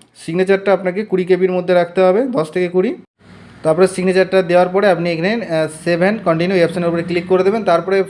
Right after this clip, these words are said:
ফর্মের পেজ খুলে যাবে। তো এখানে আপনার প্রথমেই বাবার নাম লিখে দেবেন, তারপরে এখানে মায়ের নাম লিখবেন, তারপরে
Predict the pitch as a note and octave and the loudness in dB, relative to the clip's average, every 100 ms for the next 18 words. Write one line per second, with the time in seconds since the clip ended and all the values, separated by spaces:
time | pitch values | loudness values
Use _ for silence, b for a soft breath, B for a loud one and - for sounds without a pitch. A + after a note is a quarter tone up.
0 | - F3 F3+ F#3 F3+ F3 - F3 F3+ A3 | -2 -2 0 0 -2 -2 -2 2 2 2
1 | G3 E3 F3+ F3+ F3 F#3 E3+ E3 F#3+ E3 | 0 0 0 -2 -2 -4 -4 -4 -2 0
2 | D3+ E3 F3 F3 E3 - D#3+ D#3 E3+ F3 | 0 0 -2 -4 -8 -12 -8 -4 -2 0
3 | G#3+ A#3 C#3+ C#3+ E3 E3+ E3 E3 D3+ D3 | -2 -2 -2 -2 -2 -2 -2 -2 -2 -2
4 | D#3+ E3+ E3+ E3 G3 F#3+ D3+ D3 | -2 -2 -4 -6 -6 -2 -2 0